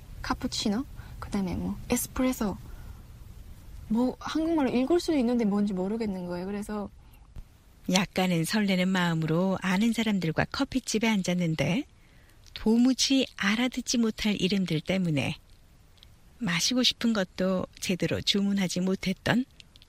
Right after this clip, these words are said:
Speaker 2: 창피한 날이 있었습니다.
Speaker 1: 그 오빠들이 이제 내가, 제가 북에서 왔으니까 신기했던 것 같아요. 그래서 얘기 나누고 싶고 해서 그 따라갔었는데, 그래서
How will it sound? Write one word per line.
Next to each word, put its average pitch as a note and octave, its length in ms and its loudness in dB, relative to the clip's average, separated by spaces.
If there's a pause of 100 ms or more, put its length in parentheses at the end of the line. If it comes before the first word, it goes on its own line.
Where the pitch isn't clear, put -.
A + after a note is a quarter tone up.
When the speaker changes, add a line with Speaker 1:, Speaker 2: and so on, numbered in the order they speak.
Speaker 2:
창피한 D4 540 0
날이 D3+ 240 2
있었습니다. F3+ 800 -4 (540)
Speaker 1:
그 - 140 -4
오빠들이 G3 320 0
이제 F#3+ 280 -6
내가, F#3+ 200 0 (260)
제가 G3+ 240 0
북에서 G#3 400 -2
왔으니까 F#3+ 360 -4
신기했던 E4 640 0
것 G#3 100 4
같아요. G3 600 0
그래서 G3+ 340 0 (160)
얘기 G3 300 2 (240)
나누고 F#3+ 360 -2
싶고 G#3+ 300 -4
해서 G#3+ 180 -2
그 - 120 -8
따라갔었는데, G3 840 -2 (400)
그래서 G#3+ 340 0